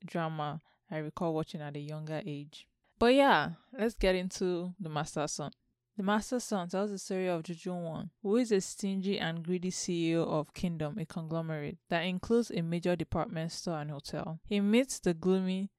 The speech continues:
Tae Kong Seo, who started seeing ghosts after an accident. Their lives take a new turn as they work together to deal with the terror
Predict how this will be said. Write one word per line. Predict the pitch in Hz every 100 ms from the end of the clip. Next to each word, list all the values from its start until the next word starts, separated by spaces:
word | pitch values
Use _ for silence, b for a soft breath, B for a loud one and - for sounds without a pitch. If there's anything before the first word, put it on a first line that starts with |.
| _ -
Tae | 175
Kong | 175 170
Seo, | - - 151 170 -
who | 208 226
started | - 202 202 196
seeing | - 196 190 180
ghosts | 175 190 - - -
after | 165 160 -
an | 151
accident. | 147 - - 147 147 170 - -
Their | 180 185 180
lives | 180 202 240 -
take | 208 -
a |
new | 170 165 165
turn | - 170 147
as | 160 156
they | 160
work | 170 180
together | - 160 156 151 151 b b -
to |
deal | 170 180 196
with | 165
the |
terror | 156 - 165 160 160